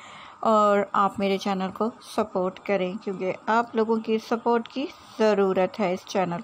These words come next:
को। बहुत ही खूबसूरत sleeve designs हैं, बहुत ही stylish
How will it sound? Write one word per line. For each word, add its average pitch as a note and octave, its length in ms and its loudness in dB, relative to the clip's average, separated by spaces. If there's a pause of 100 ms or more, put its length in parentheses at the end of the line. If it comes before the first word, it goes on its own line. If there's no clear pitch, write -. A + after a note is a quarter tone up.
(100)
को। - 80 -10 (1200)
बहुत E4 220 2
ही E4 60 0
खूबसूरत D4 400 2
sleeve C4 320 -4
designs B3+ 540 0
हैं, A3+ 240 -2
बहुत A#3 240 -2
ही A3+ 80 -2
stylish A3 640 0